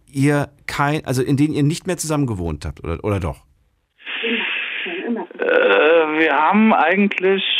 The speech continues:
Speaker 2: <laughs> ja, mehr oder weniger direkt danach auch wieder zusammen gewohnt. Es waren mal so zwei Tage, drei Tage richtig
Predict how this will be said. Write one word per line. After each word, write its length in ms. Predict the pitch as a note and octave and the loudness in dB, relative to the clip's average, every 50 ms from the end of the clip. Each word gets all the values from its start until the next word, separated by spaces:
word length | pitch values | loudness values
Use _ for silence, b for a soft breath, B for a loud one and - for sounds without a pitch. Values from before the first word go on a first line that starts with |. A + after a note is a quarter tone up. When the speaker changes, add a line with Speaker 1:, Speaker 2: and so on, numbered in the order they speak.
| - - - - D#3 D3+ - - - - - - | -2 -2 -4 -4 -6 -8 -8 -10 -12 -10 -4 -2
Speaker 2:
<laughs> 1200 | F#3 E3+ - - G#3 - - A3+ G#3+ - - - - - - - F#2+ - - - - - - - | -2 0 0 -2 -2 0 -2 -2 -2 -2 -4 -2 0 0 0 0 -2 -6 -10 -14 -16 -10 -2 0
ja, 320 | C#3 C3+ C#3 E3 F3 F3 - - - _ - | 2 4 4 2 2 0 -4 -10 -8 _ 2
mehr 240 | C#3+ C#3+ D3 E3 | 4 4 6 4
oder 200 | E3+ D#3 D#3 C#3 | 4 4 2 2
weniger 400 | C3 C#3 C#3 D3+ D#3 C#3 E3 D#3 D#3+ | 2 4 4 2 2 2 2 0 2
direkt 400 | - D3+ C3 C3 C3+ C3+ - - | 2 0 0 0 0 0 0 0
danach 280 | C#3 C3+ C3+ C3+ C3+ | 2 4 2 2 2
auch 260 | C3 - A#2+ B2+ - - | 0 0 -2 -2 -2 -2
wieder 260 | C3 B2 A#2 G#2+ - | -2 0 0 0 0
zusammen 360 | - G#2 F#2+ - G#2+ G2+ G#2+ | -2 -2 0 0 0 2 2
gewohnt. 320 | G#2+ G#2+ G2 G#2+ A2 A2 G2+ | 0 2 2 2 4 4 2
Es 120 | A2+ - - | 2 2 0
waren 160 | C3 C#3+ D#3 | 2 2 2
mal 160 | D3+ D3 C3+ | 2 2 2
so 100 | C#3 C#3+ C3 | 0 0 -2
zwei 280 | - - C3+ C3+ D#3 | 0 0 0 2 0
Tage, 720 | F3 - E3 D#3 D3+ D#3 D3+ C3+ D3+ C#3+ C#3 C3+ C3+ C3 B2+ B2 | 0 0 0 2 2 2 2 2 4 4 6 6 6 4 2 0
drei 220 | - - B2+ C3+ C#3+ | 0 0 0 0 0
Tage 420 | C3 - C#3+ C3+ C3 B2 - - | 0 0 0 0 0 -2 -4 -4
richtig 380 | D3 D3 - - - B2 - | -4 -4 -2 0 0 0 0